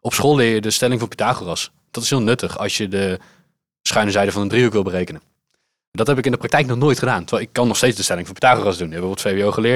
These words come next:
hebben we wiskunde B gedaan. Dus ja, ik, die kan ik nog.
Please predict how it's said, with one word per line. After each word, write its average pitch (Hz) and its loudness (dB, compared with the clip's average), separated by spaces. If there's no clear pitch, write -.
hebben 101 0
we 101 -2
wiskunde 117 0
B 123 0
gedaan. 117 2
Dus 107 -4
ja, 113 -2
ik, 139 -4
die 131 0
kan 151 2
ik 156 0
nog. 98 -2